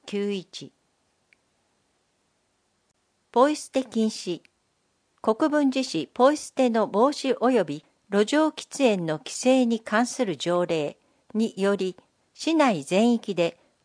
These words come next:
ポイ捨ては禁止されています。問い合わせ先、環境対策課、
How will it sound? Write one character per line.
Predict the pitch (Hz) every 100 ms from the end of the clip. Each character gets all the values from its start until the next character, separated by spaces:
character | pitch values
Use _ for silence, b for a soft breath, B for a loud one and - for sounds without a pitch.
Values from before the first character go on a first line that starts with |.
| -
ポ | 247
イ | 285
捨 | -
て | - 247
は | 214 -
禁 | - 240
止 | 262 254
さ | 240 185
れ | 196
て | 190 165
い | 147
ま | 135 156
す。 | - - _ _ _ _ _ _ _ _ _ _ _ _ _ _ _ -
問 | 247 294
い | 294
合 |
わ | 262 262
せ | 220
先、 | - 196 - 175 156 _ _ _ _
環 | - 247 320
境 | - 269 262
対 | 240 226
策 | - 208 -
課、 | - 233